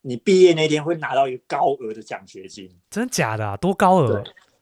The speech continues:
Speaker 1: 而且会公开表扬，这个是一个优秀的人才。
Speaker 2: <laughs> 对，那个多高额啊？
Speaker 1: 呃，以日，日币来说，大概几十万。
Speaker 2: 哦，OK，OK，还不错哦。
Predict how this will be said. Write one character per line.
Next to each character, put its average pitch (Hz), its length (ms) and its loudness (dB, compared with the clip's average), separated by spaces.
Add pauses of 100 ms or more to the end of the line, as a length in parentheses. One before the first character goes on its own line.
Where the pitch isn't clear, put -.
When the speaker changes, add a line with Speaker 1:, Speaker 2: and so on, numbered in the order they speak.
(240)
Speaker 1:
而 156 100 6
且 165 160 8
会 170 140 -2
公 180 300 -2
开 151 240 -4
表 123 260 -10
扬， 107 180 -20
这 143 120 -8
个 151 100 -6
是 147 120 -12
一 135 40 -14
个 131 80 -8
优 139 260 -4
秀 135 280 -10
的 110 100 -20
人 101 200 -20
才。 - 240 -12
Speaker 2:
<laughs> 208 120 -6
对， - 20 -14 (180)
那 165 100 -2
个 151 100 -2
多 185 180 2
高 185 200 2
额 127 160 0
啊？ 101 180 -6 (1000)
Speaker 1:
呃， 113 380 -8 (300)
以 123 380 -4
日， 185 80 4
日 175 260 4
币 180 160 4
来 139 140 2
说， 139 240 -8
大 147 100 -8
概 143 260 -4 (280)
几 - 240 -18
十 - 320 -20
万。 98 200 -10 (300)
Speaker 2:
哦， 127 720 -2
OK，OK， 131 600 -6 (100)
还 127 100 -8
不 123 120 -12
错 147 160 -8
哦。 113 240 -8